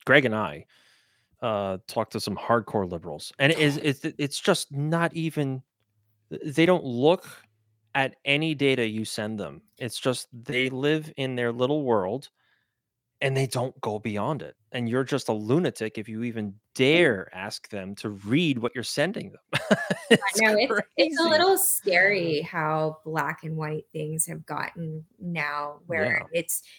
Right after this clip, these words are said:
Speaker 2: you know, like, I'll, I'll be out, 'cause I was raised in, um, you know, I was raised half Jewish in a very liberal environment. Um, and,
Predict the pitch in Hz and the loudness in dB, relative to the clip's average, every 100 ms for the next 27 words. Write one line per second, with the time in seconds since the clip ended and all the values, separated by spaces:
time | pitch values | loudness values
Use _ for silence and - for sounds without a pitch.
0 | _ 196 185 175 175 170 - 190 185 185 | _ 0 2 2 0 -2 -2 0 0 0
1 | 196 214 180 165 - _ _ _ _ - | 0 4 4 2 -2 _ _ _ _ -4
2 | 202 - 254 285 - - 180 190 202 175 | 0 4 4 4 -2 -2 0 2 0 0
3 | - - 165 170 165 160 160 160 - _ | -4 -6 -6 -4 -4 -4 -6 -8 -14 _
4 | _ _ - 185 175 170 175 196 175 165 | _ _ -2 2 2 0 -4 -4 0 0
5 | 170 175 - 175 175 - 160 - - 180 | 0 -2 -2 -2 -2 -6 -10 -10 -4 0
6 | 165 156 165 - 170 165 165 175 247 269 | 2 0 -2 -6 -6 -6 -4 -2 0 -2
7 | 185 165 170 165 160 156 156 - 165 156 | -4 -4 -4 -2 -4 -4 -4 -8 -10 -8
8 | 147 156 165 143 - - 170 156 151 156 | -6 -4 -4 -6 -8 -8 -6 -4 -4 -6
9 | 156 - - - _ _ 180 175 170 165 | -8 -14 -20 -20 _ _ -4 0 2 0
10 | 165 170 | -2 -6